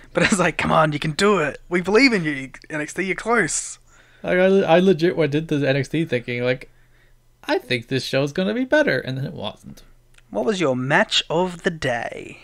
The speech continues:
Speaker 2: Uh, first of all, a Twitter poll, three hundred and forty votes,
Speaker 1: Wait, I thought, I thought we
Speaker 2: seventy-one percent.
Speaker 1: were gonna do that bit. I thought we did that bit last. <laughs>
Speaker 2: It does. Well, okay, match of the day. It's between Lio Rush and Angel Garza and Pac and Hangman Page.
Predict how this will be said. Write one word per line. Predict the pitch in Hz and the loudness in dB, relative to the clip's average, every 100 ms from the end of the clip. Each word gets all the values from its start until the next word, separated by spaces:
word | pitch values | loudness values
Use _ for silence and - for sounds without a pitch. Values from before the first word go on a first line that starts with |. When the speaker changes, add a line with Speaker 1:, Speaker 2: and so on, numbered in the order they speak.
| - _ _ - - | -20 _ _ -20 -6
Speaker 2:
Uh, | 123 120 117 117 117 | -2 0 2 2 2
first | 117 165 | 0 0
of | 143 | 2
all, | 135 | 2
a | |
Twitter | 131 143 | 2 0
poll, | 123 123 123 | 2 4 4
three | 113 131 | 2 -2
hundred | 123 120 | -2 -4
and | 113 | -8
forty | - 117 113 | -4 -2 -2
votes, | 113 113 110 - - - | -2 -4 -4 -12 -16 4
Speaker 1:
Wait, | - | 6
I | |
thought, | 147 | 6
I | 143 | 8
thought | |
we | |
Speaker 2:
seventy-one | 170 185 | 6 6
percent. | 135 202 196 | 4 4 4
Speaker 1:
were | |
gonna | 185 165 | 4 6
do | 180 | 8
that | 180 151 | 8 8
bit. | 151 | 2
I | |
thought | - 262 320 | 2 4 6
we | |
did | 339 | 4
that | 320 | 4
bit | 311 | 2
last. | 156 156 349 - - - | 2 -2 -2 -4 -6 -6
<laughs> | - - - - | -20 -20 -20 -4
Speaker 2:
It | 143 143 | -2 4
does. | 185 170 | 4 4
Well, | 151 | 2
okay, | 147 123 113 117 143 | 2 2 2 0 0
match | 156 - | 0 0
of | 151 | -2
the | 147 | 2
day. | 143 147 | 2 2
It's | 143 135 | 0 -4
between | - 139 190 208 196 151 | -4 -4 2 2 2 2
Lio | 147 143 | 2 4
Rush | 135 131 | 4 2
and | - 135 | -2 -2
Angel | 123 123 123 | -2 -2 0
Garza | 123 127 123 123 - | 2 2 2 -2 -2
and | 113 113 - | -6 -8 -6
Pac | 117 113 - - | -4 -4 -4 -6
and | 123 | -6
Hangman | 113 117 117 123 | -4 -6 -6 -6
Page. | 123 117 120 - | -4 -4 -4 -10